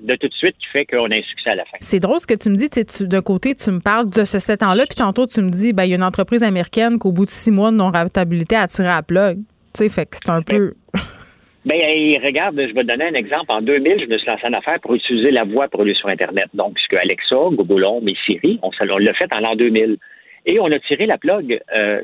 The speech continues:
Speaker 1: six mois après parce qu'on s'est dit, écoute, le marché ne nous suit pas. La réalité, c'est, regarde, la, l'utilisation de la voix est arrivée vraiment en deux mille dix-neuf, parce qu'on l'utilise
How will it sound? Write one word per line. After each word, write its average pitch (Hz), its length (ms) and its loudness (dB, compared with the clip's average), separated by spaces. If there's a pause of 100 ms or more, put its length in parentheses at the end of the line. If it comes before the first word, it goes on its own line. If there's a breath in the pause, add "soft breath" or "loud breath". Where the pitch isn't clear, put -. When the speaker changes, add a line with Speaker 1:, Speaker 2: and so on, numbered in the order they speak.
(120)
Speaker 1:
six 160 80 2
mois 160 160 2
après 151 240 0
parce - 160 -4
qu'on 104 140 -4
s'est 104 160 -4
dit, 104 180 0
écoute, 110 340 0
le 113 60 -2
marché 104 420 -2 (300)
ne 123 140 2
nous 156 260 4
suit - 240 -2
pas. 135 200 -2 (380 soft breath)
La 104 140 0
réalité, 117 420 -2
c'est, 107 100 -8
regarde, 110 200 -2
la, 98 220 0
l'utilisation 104 640 -4
de 110 40 2
la 98 60 2
voix 123 160 0
est - 80 -4
arrivée 98 300 -2
vraiment 101 400 -2
en 107 100 -4
deux 107 160 0
mille 110 220 0
dix-neuf, 127 320 -4
parce - 160 -12
qu'on 98 140 -6
l'utilise 104 480 -2